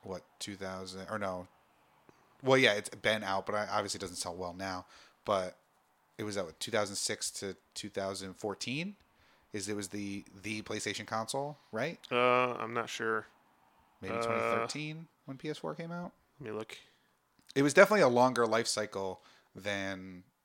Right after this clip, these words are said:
Speaker 1: the previous generations in terms of it being the dominant console due to stock market crashes and, or not crashes, but
Speaker 2: Uh,
Speaker 1: housing bubbles
Speaker 2: November
Speaker 1: and
Speaker 2: eleventh, uh, twenty, or two thousand six.
Speaker 1: Yeah.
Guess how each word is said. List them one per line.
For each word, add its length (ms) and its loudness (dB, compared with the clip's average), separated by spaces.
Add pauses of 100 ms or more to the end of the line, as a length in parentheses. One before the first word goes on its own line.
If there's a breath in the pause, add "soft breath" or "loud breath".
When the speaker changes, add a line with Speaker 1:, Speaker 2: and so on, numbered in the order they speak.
(180)
Speaker 1:
the 60 -20
previous 400 -6
generations 560 -10
in 60 -12
terms 240 -10
of 80 -8
it 120 -10
being 240 -10
the 100 -8
dominant 460 -8
console 540 -10 (460 soft breath)
due 120 -8
to 240 -6 (400 soft breath)
stock 340 -4
market 220 -8
crashes 640 -8
and, 300 -14
or 80 -6
not 160 -8
crashes, 340 -8
but 140 -10 (200)
Speaker 2:
Uh, 60 2
Speaker 1:
housing 220 2
bubbles 260 2
Speaker 2:
November 520 8
Speaker 1:
and 100 4
Speaker 2:
eleventh, 720 2 (120)
uh, 340 -2
twenty, 460 -2
or 80 4
two 160 -2
thousand 280 2
six. 560 -4 (260)
Speaker 1:
Yeah. 160 0